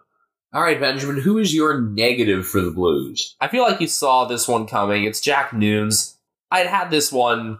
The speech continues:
Speaker 2: made up before he'd been delisted. Of course, he's done some memorable things for Carlton.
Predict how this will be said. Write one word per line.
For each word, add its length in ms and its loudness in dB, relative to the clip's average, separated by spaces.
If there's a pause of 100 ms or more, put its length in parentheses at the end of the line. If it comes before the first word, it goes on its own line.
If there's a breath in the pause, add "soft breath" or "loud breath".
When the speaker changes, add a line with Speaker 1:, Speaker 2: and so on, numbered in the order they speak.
Speaker 2:
made 220 0
up 220 0
before 420 0
he'd 220 -2
been 280 2
delisted. 800 2 (420)
Of 120 0
course, 260 0
he's 220 -8
done 380 -2 (280)
some 400 0
memorable 460 0
things 280 -2
for 140 -6
Carlton. 580 -2